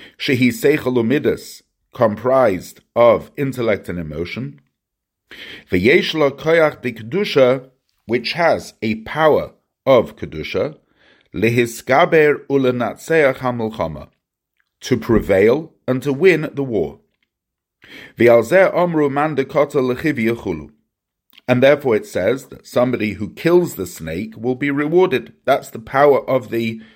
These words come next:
godly soul to prevail and to win and to kill the snake.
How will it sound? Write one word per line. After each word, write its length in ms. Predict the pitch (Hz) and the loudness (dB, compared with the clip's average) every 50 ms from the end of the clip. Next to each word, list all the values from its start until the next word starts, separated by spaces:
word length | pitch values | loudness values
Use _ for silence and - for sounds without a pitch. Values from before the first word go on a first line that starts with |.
| _ _ _ _ _ _ _ _ - | _ _ _ _ _ _ _ _ 0
godly 420 | 113 143 170 202 190 180 160 147 | 2 4 4 4 4 0 -2 -4
soul 340 | 135 - - 127 117 120 117 | -4 -4 -2 0 0 0 -2
to 140 | - - 117 | -4 -8 -8
prevail 540 | - 123 117 113 127 131 127 123 117 - - | -4 -4 -4 -2 -2 0 0 0 -2 -2 -4
and 160 | 107 110 110 110 | -4 -4 -4 -4
to 80 | 117 | -6
win 300 | 107 123 170 156 139 131 | -2 0 2 2 2 2
and 120 | 127 127 123 | 0 -4 -4
to 80 | 123 | -8
kill 240 | 117 - 123 110 104 | -8 -4 -4 -4 -4
the 100 | 107 107 | -4 -6
snake. 540 | 107 - 90 87 85 76 - - _ _ | -10 -8 -8 -8 -8 -8 -10 -14 _ _